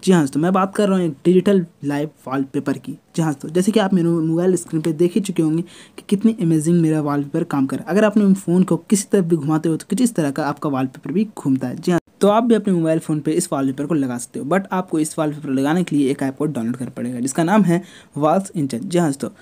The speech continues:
इसे, इस ऐप को डाउनलोड करने के बाद मैं आपको वीडियो के एंड पे बता दूँगा। सबसे पहले इस ऐप को ओपन करते हैं जिसे हम वॉलपेपर लगा सकते हैं। देख सकते हैं दोस्तों, हमारे ये वॉल्स इंजन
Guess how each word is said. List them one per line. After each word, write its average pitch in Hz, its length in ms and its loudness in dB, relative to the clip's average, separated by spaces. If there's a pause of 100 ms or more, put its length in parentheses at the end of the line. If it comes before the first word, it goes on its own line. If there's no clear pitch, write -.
(200)
इसे, 226 360 4
इस 196 120 -2
ऐप 180 120 -2
को 165 80 0
डाउनलोड 160 260 2
करने 160 140 2
के 143 60 2
बाद 143 140 2
मैं 147 120 2
आपको 135 180 0
वीडियो 131 200 2
के 120 80 -6
एंड 127 100 -4
पे 135 60 -8
बता 139 180 -2
दूँगा। 139 180 -2
सबसे 185 140 -2
पहले 170 220 2 (120)
इस - 200 -4
ऐप 170 200 -2
को 160 240 0
ओपन 143 240 -2
करते 120 240 -4
हैं - 120 -14 (100)
जिसे 170 160 0
हम 180 220 0 (560)
वॉलपेपर 147 380 0
लगा 123 240 0
सकते - 260 -10
हैं। - 160 -18 (120)
देख 208 140 4
सकते 165 220 -6
हैं 143 60 0
दोस्तों, 139 260 -4
हमारे 175 300 0
ये 156 160 2
वॉल्स 143 540 -4
इंजन 139 320 0